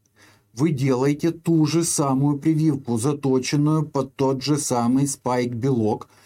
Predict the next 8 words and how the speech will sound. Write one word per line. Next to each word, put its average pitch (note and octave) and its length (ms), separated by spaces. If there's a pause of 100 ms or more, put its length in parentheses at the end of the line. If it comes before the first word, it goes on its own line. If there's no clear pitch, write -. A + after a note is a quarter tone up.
(340)
с - 180
той D#3 320
же E3+ 180
самой C#3+ 500
структурой. D#3 720 (2250)
Вирус E3+ 400
дельта B2 640 (920)
и, C#3+ 500